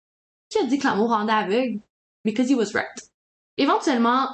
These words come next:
John passe de plus en plus de temps à la résidence de Deborah, résidence dans laquelle Jacqueline vit. Un jour,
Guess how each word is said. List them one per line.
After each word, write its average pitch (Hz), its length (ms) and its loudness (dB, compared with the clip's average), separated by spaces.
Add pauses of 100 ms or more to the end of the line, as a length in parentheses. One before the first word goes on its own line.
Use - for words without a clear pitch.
John 269 480 0
passe 240 380 -2
de 202 160 -2
plus 349 300 0
en 302 100 0
plus 302 140 0
de 220 80 2
temps 247 240 0
à 214 100 0
la 185 140 2
résidence 208 440 0
de 175 120 0
Deborah, 208 640 2
résidence 220 640 0
dans 175 100 0
laquelle 214 560 -2
Jacqueline 285 640 -2
vit. 180 400 -2 (200)
Un 175 140 -2
jour, 330 400 2